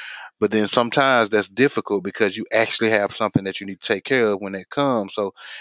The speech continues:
especially me, 'cause, like, I have the worst luck with taxes <laughs> as far as, like, you know, me thinking I'm getting something and then boom, the I R S let me know, "Nah, you ain't getting it."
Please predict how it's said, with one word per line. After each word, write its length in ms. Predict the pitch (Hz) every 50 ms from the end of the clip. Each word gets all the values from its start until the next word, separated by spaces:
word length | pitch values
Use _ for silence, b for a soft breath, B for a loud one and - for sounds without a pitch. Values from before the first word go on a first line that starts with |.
| B
especially 480 | B 123 - 175 170 165 - - 131 120
me, 220 | 120 135 143 147 131
'cause, 220 | - - 120 110 117
like, 320 | 117 113 110 104 95 - _ _ -
I 120 | 127 139
have 220 | 147 135 120 113 104
the 100 | 104 95
worst 300 | 104 113 113 104 - 107
luck 200 | 107 110 104 _ -
with 160 | 107 104 -
taxes 540 | - 131 117 113 117 - 110 110 - - - -
<laughs> 640 | 160 _ _ _ - - - - - - - - 107
as 120 | 117 - -
far 240 | 135 135 123 147 135
as, 200 | 123 - - -
like, 340 | 151 135 143 120 113 - _ _ B B B B B B B B -
you 160 | - 131 131 127
know, 280 | 127 120 120 117 117
me 180 | 120 131 131 127
thinking 340 | - - 135 135 123 127 123
I'm 120 | 120 123
getting 220 | 127 135 135 120
something 360 | - - 139 131 120 104 117 113
and 120 | 113 117
then 340 | 123 123 120 117 117 117 110 110
boom, 420 | 131 131 139 135 131 131 127 120
the 60 | 110 95
I 160 | 117 123 123
R 120 | 120 120 120
S 120 | 117 113
let 140 | 117 120 117
me 100 | 120 120
know, 200 | 117 123 120 117
"Nah, 300 | 110 113 107 104 101 101
you 160 | 104 117 120
ain't 120 | 117 113 113
getting 220 | 123 123 120 123
it." 200 | 127 120 113 -